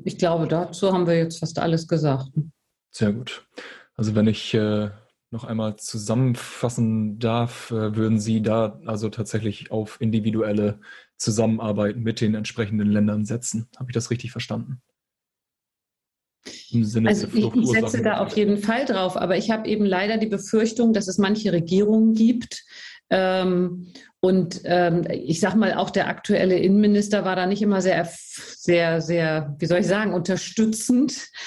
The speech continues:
Speaker 1: ähm, was eben die Zusammenarbeit mit anderen Ländern betraf.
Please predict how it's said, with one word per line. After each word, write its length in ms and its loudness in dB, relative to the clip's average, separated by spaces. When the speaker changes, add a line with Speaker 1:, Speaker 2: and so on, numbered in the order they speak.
Speaker 1:
ähm, 380 2
was 200 -4
eben 240 0
die 100 -2
Zusammenarbeit 680 0
mit 180 -4
anderen 300 0
Ländern 800 0
betraf. 760 -2